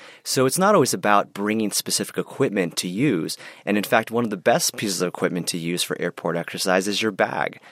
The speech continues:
The bags that you bring with you can serve as weights. You know, you can use them in your,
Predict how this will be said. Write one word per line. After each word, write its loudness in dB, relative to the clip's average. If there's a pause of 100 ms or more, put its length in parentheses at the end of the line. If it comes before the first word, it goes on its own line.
(220)
The -2
bags 4
that 2
you -2
bring 2
with 0
you 0
can -10
serve 2
as -2
weights. 0
You -8
know, -2
you -2
can -6
use 0
them 0
in -2
your, -6